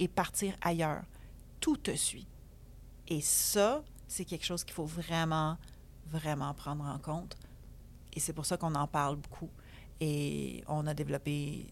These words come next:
tu sais, des programmes où est-ce qu'ils ont des techniques de respiration, euh, ils ont des cours de yoga. Juste, justement, OK, on, on, on, re-, on rebalance la chose. Comment on fait un échauffement qui,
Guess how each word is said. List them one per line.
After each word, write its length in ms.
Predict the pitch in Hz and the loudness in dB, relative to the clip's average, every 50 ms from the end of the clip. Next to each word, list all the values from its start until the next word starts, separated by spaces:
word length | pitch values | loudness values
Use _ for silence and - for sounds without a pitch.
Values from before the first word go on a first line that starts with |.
| - | -10
tu 80 | - - | -8 -6
sais, 60 | 151 | -4
des 100 | 143 143 | -4 -4
programmes 360 | - - 135 143 143 147 151 | -4 -4 -4 -2 -2 -2 -2
où 80 | 147 135 | -2 -4
est-ce 140 | 131 - - | -4 -6 -6
qu'ils 200 | - 151 139 139 | -4 -4 -4 -4
ont 60 | 120 | -4
des 120 | 131 135 - | -6 -8 -8
techniques 280 | - - - 147 143 | -8 -8 -6 -4 -4
de 60 | - 135 | -2 -2
respiration, 800 | 147 - - - 151 160 175 175 - 254 247 247 233 233 226 226 - - - - - - - - - - - - | -2 -4 -4 -2 0 0 0 2 2 4 4 6 6 4 2 0 -4 -8 -14 -16 -16 -16 -18 -18 -18 -8 -4 0
euh, 120 | 160 147 | 0 0
ils 100 | 147 147 147 | 0 0 0
ont 40 | 143 | 0
des 120 | 156 151 | -2 -2
cours 180 | 151 160 151 151 | -2 -4 -4 -4
de 80 | 139 | -2
yoga. 640 | 147 151 156 160 190 196 202 202 196 196 190 190 190 - - - - - - - - - - - - - | -2 -2 0 2 4 6 6 6 6 4 2 0 -2 -6 -12 -16 -16 -16 -16 -16 -16 -16 -16 -8 0 2
Juste, 320 | 185 180 233 226 - - - - | 6 6 6 6 4 2 -2 -2
justement, 400 | 170 175 208 - 226 190 160 - - - - - - - - | 0 0 2 4 4 4 4 4 0 -6 -14 -10 0 4 4
OK, 300 | 185 - - 170 - - | 4 4 2 -2 -2 2
on, 200 | - 165 165 160 - | 2 4 4 4 2
on, 300 | 160 165 160 160 160 156 - | 2 2 2 2 2 0 0
on, 140 | 156 156 156 | 0 0 0
re-, 260 | 147 - 196 208 - - - | 6 8 8 8 8 6 0
on 120 | 160 160 | 0 2
rebalance 480 | 160 202 220 226 202 185 185 190 185 - | 4 6 6 8 8 8 8 6 4 2
la 120 | 151 156 | 0 2
chose. 440 | 156 - 180 170 175 175 180 180 175 - - - - - - - - - | 2 4 4 4 4 4 2 0 -2 -6 -12 -16 -18 -16 -16 -16 -12 0
Comment 300 | - 190 185 220 240 233 | 2 4 6 8 6 6
on 20 | |
fait 140 | 196 - 226 | 6 4 4
un 160 | 202 196 185 | 4 4 4
échauffement 720 | 180 185 - - 190 175 170 - 196 185 185 190 190 190 185 | 4 4 4 2 2 0 -2 -2 2 4 4 6 6 4 2
qui, 500 | - - - - 175 170 170 170 - | 0 -4 -4 -2 0 2 2 2 0